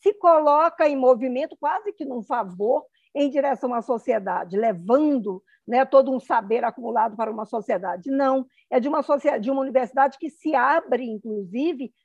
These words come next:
para aprender com essa sociedade, que se abre para conhecer essa sociedade,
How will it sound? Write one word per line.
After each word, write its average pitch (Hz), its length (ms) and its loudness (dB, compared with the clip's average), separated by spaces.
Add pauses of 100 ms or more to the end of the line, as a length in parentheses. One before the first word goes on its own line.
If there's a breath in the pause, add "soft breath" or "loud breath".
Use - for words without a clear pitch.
(160)
para 294 240 2
aprender 254 560 -4
com 277 80 -6
essa 254 180 -10
sociedade, 247 640 -8 (280)
que 294 140 0
se 285 240 -2
abre 247 520 2
para 262 240 0
conhecer 320 760 -4
essa 262 220 -4
sociedade, 180 680 -6